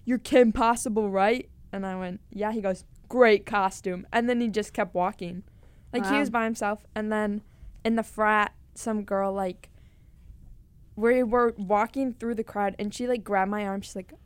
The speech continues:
Speaker 1: "Are you Kim Possible?" And I was like, "Uh-huh." And she goes, "I love it." And I was like, "Oh my gosh." And then that Lucy girl I walked to, I ran to Q Double with,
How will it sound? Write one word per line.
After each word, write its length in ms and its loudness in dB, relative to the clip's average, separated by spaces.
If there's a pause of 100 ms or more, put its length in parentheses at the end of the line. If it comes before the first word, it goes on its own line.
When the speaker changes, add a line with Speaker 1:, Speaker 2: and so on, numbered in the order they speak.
(220)
Speaker 1:
"Are 80 4
you 320 -2
Kim 340 -2
Possible?" 680 -6 (560)
And 180 -6
I 60 -6
was 140 -10
like, 180 -8 (160)
"Uh-huh." 340 -4
And 140 -8
she 80 -10
goes, 260 -8 (260)
"I 180 2
love 360 0
it." 300 -10 (680)
And 140 -6
I 40 -4
was 100 -8
like, 220 -10 (180)
"Oh 140 -2
my 140 -4
gosh." 440 -10
And 200 -4
then 300 -4 (640)
that 240 0
Lucy 280 0
girl 200 2
I 100 6
walked 260 0
to, 260 0
I 120 2
ran 280 -2
to 120 -6
Q 200 -8
Double 300 0
with, 240 -6